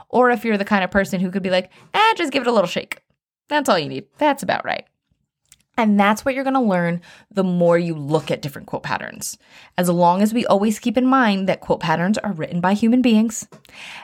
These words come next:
and human beings have different intentions, they make different assumptions,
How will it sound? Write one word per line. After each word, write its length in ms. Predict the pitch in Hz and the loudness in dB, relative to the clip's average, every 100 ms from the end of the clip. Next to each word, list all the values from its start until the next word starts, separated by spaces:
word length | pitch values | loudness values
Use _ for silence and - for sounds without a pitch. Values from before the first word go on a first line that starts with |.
| - | -2
and 460 | 180 175 165 165 160 _ _ _ | 0 2 2 0 -4 _ _ _
human 400 | - - 190 165 | -16 -2 0 0
beings 300 | 165 156 165 | 0 -2 -4
have 320 | - 160 156 | 0 0 0
different 240 | 160 156 147 | -2 -2 -4
intentions, 640 | 143 180 208 330 381 - - - _ | 0 0 0 -2 -4 -14 -20 -20 _
they 260 | - 165 165 | -2 2 2
make 280 | 160 151 151 | 0 -4 -2
different 300 | 160 165 143 | -2 0 -4
assumptions, 680 | - 147 156 - 370 427 | -2 -2 -2 -2 -4 -6